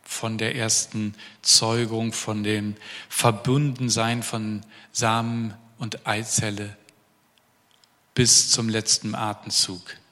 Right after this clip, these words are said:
ist das ein Marsch für das Leben. Und so wie alle Beteiligten sich für das Leben einsetzen,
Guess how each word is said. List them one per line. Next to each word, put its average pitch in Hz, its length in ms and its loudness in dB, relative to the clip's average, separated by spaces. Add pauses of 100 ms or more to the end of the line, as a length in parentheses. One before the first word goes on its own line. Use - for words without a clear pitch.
(720)
ist - 160 0
das 101 140 -2
ein 101 240 -8
Marsch 107 360 2
für - 200 -4
das - 260 -2
Leben. 92 380 -8 (400)
Und 117 320 -2 (320)
so 135 420 2
wie 123 300 0
alle 135 380 6
Beteiligten 131 840 -2
sich 117 240 -4
für 147 280 0
das 131 260 -2
Leben 127 260 -2
einsetzen, 120 680 -4